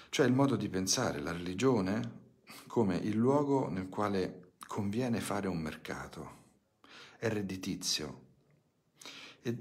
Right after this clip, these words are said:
oppure dove, da un punto di vista umano, è il luogo dove l'uomo accorre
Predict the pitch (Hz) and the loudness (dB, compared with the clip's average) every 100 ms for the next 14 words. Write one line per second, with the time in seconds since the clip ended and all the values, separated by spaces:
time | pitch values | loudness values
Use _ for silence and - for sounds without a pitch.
0 | - 139 139 170 139 110 135 107 101 - | 0 0 2 2 2 4 4 4 0 -2
1 | - - 117 107 110 147 127 104 110 117 | -8 -12 -4 -2 -2 -2 0 2 2 0
2 | - 104 107 110 82 78 92 - - - | 0 0 2 2 0 -2 -4 -6 -10 -20
3 | _ - - - 120 131 139 98 98 98 | _ -18 -12 -2 2 4 4 4 2 2
4 | 117 92 80 - - _ _ _ _ _ | 2 2 -2 -4 -16 _ _ _ _ _
5 | - - 131 117 117 98 98 98 - 143 | -20 -8 2 4 6 4 2 0 -2 0
6 | 160 - 147 151 151 147 131 - | 2 0 0 2 2 0 -8 -12